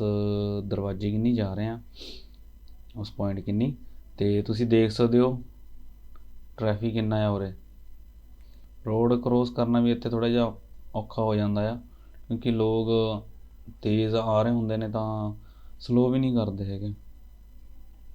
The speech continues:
ਠੀਕ ਹੈ ਜੀ, ਤੇ ਹੁਣ ਆਪਾਂ ਜਾ ਰਹੇ ਹਾਂ ਮੇਨ ਐਂਟਰੀ ਕਿੰਨੀ। ਤੁਸੀਂ ਦੇਖ ਸਕਦੇ ਹੋ ਜੀ ਸਾਰੀਆਂ ਦੁਕਾਨਾਂ ਇੱਥੇ ਨਾ ਬੰਦ ਪਈਆਂ ਨੇ ਸਾਰੀਆਂ, ਤੇ ਪਿੰਕ ਪਿੰਕ ਕਲਰ ਦੀਆਂ ਨੇ ਸਾਰੀਆਂ ਦੁਕਾਨਾਂ,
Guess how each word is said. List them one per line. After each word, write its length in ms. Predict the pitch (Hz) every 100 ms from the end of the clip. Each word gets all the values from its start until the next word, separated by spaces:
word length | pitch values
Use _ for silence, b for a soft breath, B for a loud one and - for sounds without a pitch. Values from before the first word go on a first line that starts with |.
| - - - -
ਠੀਕ 160 | 123 127
ਹੈ 80 | 131
ਜੀ, 220 | 131 120
ਤੇ 80 | 117
ਹੁਣ 200 | 113 113
ਆਪਾਂ 220 | 110 110
ਜਾ 180 | 104 107
ਰਹੇ 80 | 117
ਹਾਂ 60 | 120
ਮੇਨ 280 | 110 110
ਐਂਟਰੀ 460 | 117 110 101 107 98
ਕਿੰਨੀ। 300 | 98 101 104 - - - - - - - - - - B B B B B B B -
ਤੁਸੀਂ 180 | 123
ਦੇਖ 220 | 120 117 110
ਸਕਦੇ 260 | 117 113
ਹੋ 60 | 117
ਜੀ 80 | 110
ਸਾਰੀਆਂ 280 | 113 117
ਦੁਕਾਨਾਂ 540 | 120 120 110 113 120 123 - - - -
ਇੱਥੇ 200 | 110 120
ਨਾ 80 | 131
ਬੰਦ 320 | 110 104 101
ਪਈਆਂ 300 | 101 98 98
ਨੇ 200 | 107 117
ਸਾਰੀਆਂ, 540 | - 110 107 117 117
ਤੇ 440 | 110 107 104 101 104 b b b b b -
ਪਿੰਕ 240 | 135 147
ਪਿੰਕ 300 | 165 156 151
ਕਲਰ 280 | 143 143 131
ਦੀਆਂ 220 | 113 113
ਨੇ 100 | 107
ਸਾਰੀਆਂ 260 | 104 104 107
ਦੁਕਾਨਾਂ, 480 | 107 107 107 107